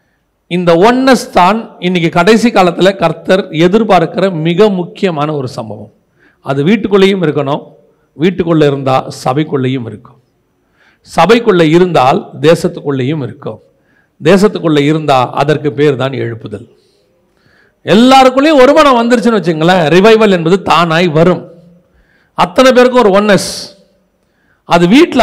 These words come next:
ஆரம்பிக்கணும். சபையில வெளிப்படணும். சபையில வெளிப்படுறது தேசம் முழுதும் பரவும். இன்னைக்கு நமக்குள்ள அந்த ஒன்னஸ் இருக்குதா? இதுதான் ஆராய போறோம். இந்த ஒன்னஸ் இல்லாமல் இருப்பதுக்கு என்ன காரணம்?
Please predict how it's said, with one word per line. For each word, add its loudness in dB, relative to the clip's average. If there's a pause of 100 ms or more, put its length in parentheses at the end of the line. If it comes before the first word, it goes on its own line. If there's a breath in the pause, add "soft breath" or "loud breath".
ஆரம்பிக்கணும். -2 (800)
சபையில 2
வெளிப்படணும். -2 (840)
சபையில 4
வெளிப்படுறது 0
தேசம் 0
முழுதும் -6
பரவும். -4 (800)
இன்னைக்கு 0
நமக்குள்ள 0
அந்த 0
ஒன்னஸ் -2
இருக்குதா? -2 (1040)
இதுதான் 2
ஆராய 2
போறோம். -12 (120)
இந்த 0
ஒன்னஸ் 0
இல்லாமல் 2
இருப்பதுக்கு 0
என்ன -4
காரணம்? -4